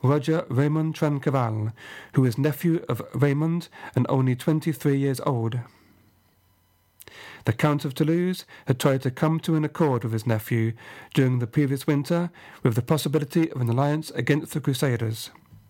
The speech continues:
Raymond Roger had declined the offer, however, determined to resist any interference from Toulouse in his realm. He hoped he could rely upon his other overlord, King Peter the Second of Aragon.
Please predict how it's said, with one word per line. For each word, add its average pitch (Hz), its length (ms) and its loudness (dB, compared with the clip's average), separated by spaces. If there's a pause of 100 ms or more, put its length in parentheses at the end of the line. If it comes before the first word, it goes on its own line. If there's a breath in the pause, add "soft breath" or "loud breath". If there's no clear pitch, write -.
(920 loud breath)
Raymond 139 260 2
Roger 151 220 -2
had 135 160 -6
declined 127 460 0
the 110 40 0
offer, 110 220 -4
however, 110 400 -2 (380 loud breath)
determined 156 500 2
to 151 80 -4
resist 135 340 -2 (140)
any 160 220 4 (100)
interference 160 640 -2
from 127 140 0
Toulouse 151 500 0
in 147 160 -2
his 131 120 -2
realm. 113 460 -2 (1080 loud breath)
He 120 140 4
hoped 156 400 0
he 143 160 0
could 127 180 -4
rely 131 320 2
upon 143 320 -2
his 123 140 0 (180)
other 143 360 2 (100)
overlord, 151 560 0 (420 loud breath)
King 127 200 2
Peter 160 340 0
the 131 100 -2
Second 165 460 0
of 147 140 -8
Aragon. 117 600 0